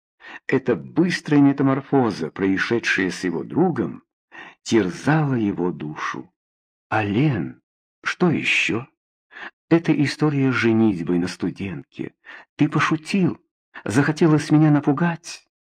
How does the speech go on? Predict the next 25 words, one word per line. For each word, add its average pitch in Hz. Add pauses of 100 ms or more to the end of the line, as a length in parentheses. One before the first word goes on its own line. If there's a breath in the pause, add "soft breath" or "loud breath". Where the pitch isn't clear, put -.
(560)
Ты 110
будешь 113
свидетелем 110
с -
моей 117
стороны. 135 (580 soft breath)
Жаль, 113 (480 loud breath)
а 101
я 120
уже 117
видел 123
себя 120
управляющим 123
банком 135
Бурже. 120 (260 loud breath)
У -
меня 143
такое 147
чувство, 165
словно 147
меня 160 (100)
уволили 170
во 170
второй 170
раз». -